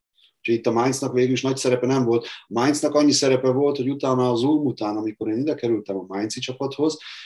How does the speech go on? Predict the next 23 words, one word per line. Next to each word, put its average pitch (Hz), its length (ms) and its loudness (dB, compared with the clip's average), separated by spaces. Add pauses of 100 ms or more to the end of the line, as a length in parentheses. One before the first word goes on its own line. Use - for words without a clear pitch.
(120)
valamilyen 127 480 6
szinten, 131 640 0
hál' 110 200 -2
Istennek, 131 540 -2 (160)
két 127 200 -2
hónappal 117 420 -2
később 117 480 -2
a 107 240 -2 (300)
csapattársamból, 117 1000 2
a 98 120 -12
Kloppból 107 680 0
lett 110 300 -2
egy 95 120 0
vezetőedző 127 720 2
Klopp, 147 300 -2 (300)
és - 180 -6
ő 131 200 4
ugyanezt 127 420 2
a 123 60 -2
felfogást 120 580 2
kezdte 117 380 0
el 101 80 2
játszatni, 127 760 -2